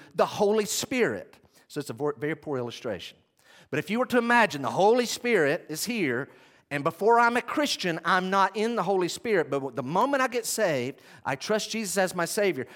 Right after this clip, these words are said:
I am now placed into the Holy Spirit. I was outside of that, placed in Him, and then I'm actually united with all other believers who've ever trusted Jesus as their Savior, and eventually all those who ever will. We are united into a body of Christ,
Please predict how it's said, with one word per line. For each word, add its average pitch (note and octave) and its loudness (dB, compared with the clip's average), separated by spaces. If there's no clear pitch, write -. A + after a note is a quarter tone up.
I F#3 4
am G#3+ 0
now F#3 0
placed - -2
into B3 -4
the F3 2
Holy A3+ 2
Spirit. F#3 0
I B2+ -2
was C#3+ -2
outside G3 2
of D3 -4
that, D3 2
placed G#3 -2
in G#3 -2
Him, B2+ -4
and F3 -2
then C4 0
I'm G3+ 0
actually G#3+ -2
united F3 -2
with D3+ 0
all B3+ 4
other B3 2
believers G#3 0
who've D#3 -4
ever E3+ 0
trusted E3 -4
Jesus E3+ -6
as D3 0
their D3 -8
Savior, C#3+ -2
and D3 -2
eventually F#3 0
all E3+ 4
those F3+ 0
who F3+ 0
ever E3+ 0
will. E3 2
We E3+ 2
are E3 4
united F3 0
into D#3 -2
a C#3+ 2
body D#3 2
of - -10
Christ, C#3+ 2